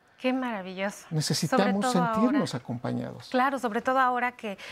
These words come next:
Speaker 1: queriendo proteger a los adultos mayores, los dejamos solos, solos, y eso ha generado, pues, que se
Speaker 2: Sí.
Speaker 1: desencadene una ola de, de, de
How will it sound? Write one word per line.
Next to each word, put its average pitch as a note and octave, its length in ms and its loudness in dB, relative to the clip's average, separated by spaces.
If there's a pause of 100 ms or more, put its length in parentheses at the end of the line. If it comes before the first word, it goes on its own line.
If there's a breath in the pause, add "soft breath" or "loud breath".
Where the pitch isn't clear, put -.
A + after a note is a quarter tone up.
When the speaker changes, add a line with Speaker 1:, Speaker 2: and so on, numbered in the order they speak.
(200 loud breath)
Speaker 1:
queriendo A#3+ 320 2
proteger A3+ 380 0
a G#3+ 80 0
los G3+ 160 -10
adultos G3+ 340 -6
mayores, G3+ 400 -2
los F#3 160 -10
dejamos G#3 320 -4
solos, A#3 420 0 (800 loud breath)
solos, A#3+ 520 0 (100)
y G#3+ 120 -2
eso A3 180 2
ha A3 100 2
generado, G3+ 480 0
pues, G3 300 -4
que G3 80 -6
se F#3+ 120 -6
Speaker 2:
Sí. F#3 140 -2
Speaker 1:
desencadene G#3+ 480 2
una A3 300 2
ola G#3 180 2
de, F#3 300 -6 (100)
de, F3+ 160 -6 (140)
de F3+ 180 -6